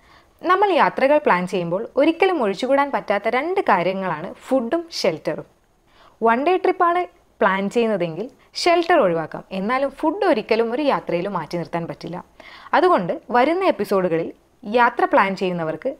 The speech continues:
നല്ല റെസ്റ്റോറൻറ്റുകളും ഹോട്ടലുകളും പരിചയപ്പെടുത്തിക്കൊണ്ട് പുതിയൊരു കാറ്റഗറി കൂടി യാത്രാ മലബാറിൽ ഉൾക്കൊള്ളിക്കുവാൻ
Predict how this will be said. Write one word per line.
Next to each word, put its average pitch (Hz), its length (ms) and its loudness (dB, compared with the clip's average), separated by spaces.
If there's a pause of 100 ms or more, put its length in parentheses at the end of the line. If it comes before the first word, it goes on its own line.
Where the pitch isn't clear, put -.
(180)
നല്ല 302 300 4
റെസ്റ്റോറൻറ്റുകളും 208 680 0 (200)
ഹോട്ടലുകളും 220 680 2
പരിചയപ്പെടുത്തിക്കൊണ്ട് 180 840 -2 (480)
പുതിയൊരു 339 500 4
കാറ്റഗറി 220 480 2
കൂടി 156 180 -8 (300)
യാത്രാ 247 340 4
മലബാറിൽ 202 440 2
ഉൾക്കൊള്ളിക്കുവാൻ 196 520 -4